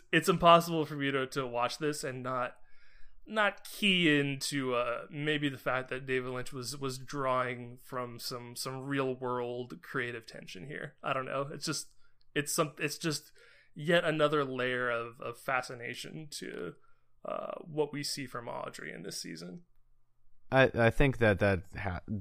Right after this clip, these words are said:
Speaker 2: there's probably a lot of truth to that, just because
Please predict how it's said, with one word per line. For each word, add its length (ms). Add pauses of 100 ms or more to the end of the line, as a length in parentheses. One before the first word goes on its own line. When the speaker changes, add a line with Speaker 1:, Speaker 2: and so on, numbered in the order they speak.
(120)
Speaker 2:
there's 200
probably 360
a 80
lot 240
of 180 (640)
truth 380
to 120
that, 340
just 240
because 560